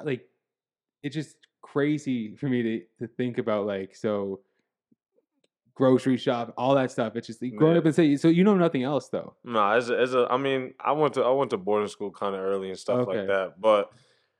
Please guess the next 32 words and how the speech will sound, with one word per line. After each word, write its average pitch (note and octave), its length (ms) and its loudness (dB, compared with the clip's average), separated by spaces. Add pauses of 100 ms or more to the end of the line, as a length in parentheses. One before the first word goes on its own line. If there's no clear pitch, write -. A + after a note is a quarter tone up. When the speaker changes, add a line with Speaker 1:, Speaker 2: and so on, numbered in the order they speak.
(200)
Speaker 2:
the G#2+ 80 -6
city, B2 440 0
the G#2+ 160 -4
city's B2 400 -2
an G#2 140 0
experience. G2+ 680 2
It's, F#2+ 160 -6
it's G2+ 220 2
Speaker 1:
Yeah. F#2+ 40 -8
Speaker 2:
like G2+ 140 4
something G#2+ 340 0
you G#2 100 -2
gotta G2 240 2
experience. F#2+ 500 -2
It's F2+ 100 -12
hard G2+ 220 2
to F#2+ 80 -6
talk G#2 280 2
about. F#2+ 360 0
You F#2+ 80 -8
know, G2 140 -2
you G2 120 -2
Speaker 1:
Yeah. G2+ 60 -14
Speaker 2:
can G2+ 80 -8
see G#2+ 160 -6
the G2 80 -6
stuff - 320 -6
on F#2+ 100 -8
Instagram F#2+ 640 -4
or F#2 160 -2
social G2 400 -8
media G2 540 -2